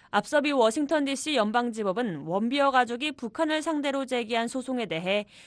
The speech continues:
지난해 십이월 고문과 인질극,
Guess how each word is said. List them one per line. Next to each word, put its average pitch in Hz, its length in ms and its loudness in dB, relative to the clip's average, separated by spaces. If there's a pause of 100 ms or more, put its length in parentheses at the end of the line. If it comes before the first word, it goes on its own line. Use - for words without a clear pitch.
(140)
지난해 233 340 0
십이월 202 560 0
고문과 254 600 2
인질극, 220 680 -4